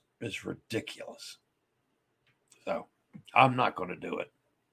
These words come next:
Jason says, "I'm cruising in twenty-four days. Seems like the port problems have been solved." That's a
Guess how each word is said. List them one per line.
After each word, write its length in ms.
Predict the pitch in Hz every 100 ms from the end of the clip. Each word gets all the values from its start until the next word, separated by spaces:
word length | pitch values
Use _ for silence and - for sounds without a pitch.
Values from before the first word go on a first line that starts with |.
| _ _ _ _ _ _ _ _ _ _ _ _ _ _ _ _ _ -
Jason 300 | 139 151 131
says, 140 | 123
"I'm 160 | 156 151
cruising 320 | 185 196 151
in 120 | 120
twenty-four 500 | - 185 180 190 165
days. 400 | 175 175 131 98
Seems 260 | 151 139 120
like 220 | 123 113
the 100 | 151
port 340 | - 226 - -
problems 680 | 135 120 104 95 90 - -
have 300 | 113 101 92 - _ _ _ _ -
been 240 | 104 -
solved." 640 | - - 90 92 123 156 -
That's 280 | 104 127
a 60 | 90